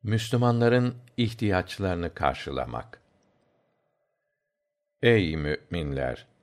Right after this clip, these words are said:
Hayır işler işleyin ki kurtuluşa eresiniz. Yirmi iki, Hac yetmiş yedi. Hadis iki yüz kırk altı. Abdullah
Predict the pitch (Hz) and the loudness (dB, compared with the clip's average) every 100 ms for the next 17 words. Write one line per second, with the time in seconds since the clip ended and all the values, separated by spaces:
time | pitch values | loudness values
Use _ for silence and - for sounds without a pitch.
0 | _ _ _ _ _ _ _ - 107 110 | _ _ _ _ _ _ _ -4 0 4
1 | 127 113 85 - - 80 73 - - 85 | 4 2 -2 -6 0 0 0 -4 -4 -2
2 | 87 107 110 113 104 101 - _ _ _ | 0 -2 -2 -2 -2 -2 -10 _ _ _
3 | _ _ _ - 117 107 107 90 82 98 | _ _ _ 0 0 0 -4 -4 -2 -2
4 | 78 71 65 - 73 58 55 - - _ | 0 -2 -4 -8 -10 -10 -12 -14 -18 _
5 | _ _ _ _ _ _ _ _ _ _ | _ _ _ _ _ _ _ _ _ _
6 | _ - 98 104 98 92 87 - 104 110 | _ -6 0 2 2 0 -2 -2 0 0
7 | 113 - _ - 107 110 110 - _ _ | -4 -14 _ 0 2 2 0 -10 _ _
8 | _ - 92 92 - 98 - - 69 57 | _ -8 -2 -2 -2 -6 -6 -2 -2 -2
9 | 58 - _ _ _ _ _ _ _ _ | -8 -12 _ _ _ _ _ _ _ _
10 | _ _ _ _ _ 117 117 123 123 - | _ _ _ _ _ 2 4 2 0 -12
11 | - _ _ _ 107 113 120 95 - 90 | -18 _ _ _ -10 -2 0 0 -2 -2
12 | 80 - 78 69 - 60 - _ _ - | -2 -2 -2 -2 -6 -8 -12 _ _ 0
13 | 117 107 123 139 143 | 0 4 4 4 0